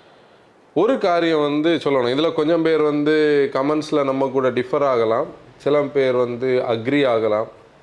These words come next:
மாருதி வந்து ஒரு, அதாவது மாருதி சுசுகின்னு சொல்லக்கூடிய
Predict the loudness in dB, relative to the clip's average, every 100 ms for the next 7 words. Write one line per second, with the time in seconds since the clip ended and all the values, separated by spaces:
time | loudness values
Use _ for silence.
0 | -20 -20 _ _ -20 -20 _ _ _ _
1 | _ _ _ -8 -4 0 0 0 0 0
2 | 0 0 -2 0 0 -2 -6 -12 -8 -2
3 | 0 2 2 2 0 -2 -2 -6 -10 -14
4 | -6 -2 0 0 0 0 0 -2 -2 -6
5 | -2 -2 0 0 0 -2 0 0 0